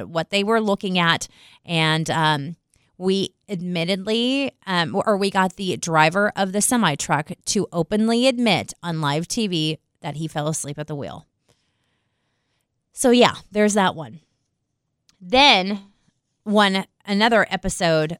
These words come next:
um, or not episode, another incident that really sticks out in my mind is the train, or no, the, um, crane accident that had happened in downtown Seattle. Actually, it was more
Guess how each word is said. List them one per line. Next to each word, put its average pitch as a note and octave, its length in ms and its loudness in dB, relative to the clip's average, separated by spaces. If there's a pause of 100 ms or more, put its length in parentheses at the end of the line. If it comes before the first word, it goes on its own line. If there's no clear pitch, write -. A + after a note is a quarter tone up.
um, D3+ 400 -4
or F3 120 -2
not C#3 160 -4
episode, C#3+ 520 -8
another F#3+ 440 0
incident E3 560 -2
that D3+ 220 -4
really E3+ 560 -4
sticks - 400 -6
out D#3+ 180 0
in E3 160 -4
my D3 160 0
mind C#3+ 460 -2 (460)
is E3 720 -4 (540)
the F3 340 -4
train, F3 540 0 (160)
or F#3 120 0
no, D#3 320 0
the, F3 400 -2
um, C#3+ 440 -4
crane G3+ 380 0
accident C#3+ 580 -8
that D#3+ 120 -4
had D#3 100 -4
happened D3 640 -2 (360)
in F3+ 160 0
downtown D#3 420 0
Seattle. D#3 360 -2
Actually, A#3 380 0
it B2+ 40 -2
was F3+ 220 0
more F3 300 0